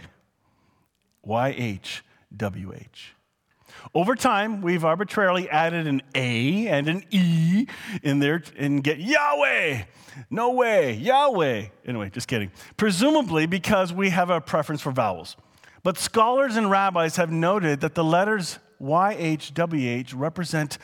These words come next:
breathing sounds or aspirated consonants.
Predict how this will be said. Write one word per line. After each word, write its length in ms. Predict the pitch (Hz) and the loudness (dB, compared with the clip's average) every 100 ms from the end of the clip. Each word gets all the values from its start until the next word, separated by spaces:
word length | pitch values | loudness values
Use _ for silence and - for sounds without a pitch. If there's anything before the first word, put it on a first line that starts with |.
| - - - - | -18 -20 -20 -18
breathing 760 | 135 135 151 185 185 156 127 107 | -14 -6 -2 0 0 -2 -4 -4
sounds 880 | - 101 90 73 65 - - - - _ _ _ - | -6 -6 -8 -10 -16 -20 -20 -20 -20 _ _ _ -8
or 100 | 110 | -2
aspirated 640 | 123 160 - 151 147 139 | 0 -2 -6 -6 -6 -6
consonants. 840 | - - 143 - - 95 - - | -10 -8 -8 -8 -14 -16 -16 -20